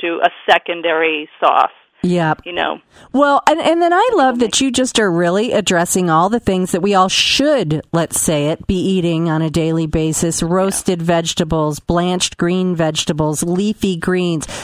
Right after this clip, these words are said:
Speaker 2: Leafy greens can sometimes throw people for a loop, can't they? A little bit
Speaker 1: Yep.
Speaker 2: harder to cook than they expect.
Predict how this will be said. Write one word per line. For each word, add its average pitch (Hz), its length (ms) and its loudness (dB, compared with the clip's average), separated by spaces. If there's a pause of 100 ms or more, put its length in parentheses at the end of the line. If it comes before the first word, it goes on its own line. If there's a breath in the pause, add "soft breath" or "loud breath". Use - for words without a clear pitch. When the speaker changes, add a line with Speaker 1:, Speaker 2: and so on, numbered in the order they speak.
(120)
Speaker 2:
Leafy 480 280 -2 (120)
greens 262 420 0
can 185 180 -2
sometimes 185 540 -2
throw 180 220 0
people 170 340 -2
for 165 220 0
a 160 80 2
loop, 160 300 -2
can't 180 260 -2
they? 147 100 0
A 143 60 -2
little 330 180 0
bit - 140 0
Speaker 1:
Yep. 240 80 2
Speaker 2:
harder 247 280 0
to 196 80 0
cook - 300 -4
than 175 160 0
they 156 120 0
expect. 151 500 -4